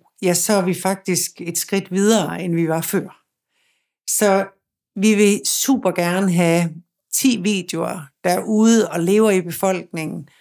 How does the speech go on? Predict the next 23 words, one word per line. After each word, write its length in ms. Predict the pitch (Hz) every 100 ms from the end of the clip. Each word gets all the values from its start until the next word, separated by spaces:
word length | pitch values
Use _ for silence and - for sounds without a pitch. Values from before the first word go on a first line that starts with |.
| _ _ _
Og 80 | 175
vi 80 | 202
vil 120 | 175
gerne 320 | 202 208 208
have, 260 | 190 202 185
at 280 | 180 - 202
det, 400 | 196 190 185 170
øh, 340 | 165 170 170 170
kan 120 | 165
høres, 600 | 151 196 208 208 175 -
at, 200 | 160 - -
øh, 260 | 170 165 165
nu 140 | 175
taler 360 | 185 196 175 165
folk 300 | - 170 170
om 100 | 170
tro. 420 | - 180 226 - _ _ _ _ _ _ _ _ _
Øh, 320 | 196 180 175 175
men 220 | 196 190
skulle 260 | - 233
vi 100 | 226 208
nå 160 | 220
mindre, 640 | 214 208 247 269 - 147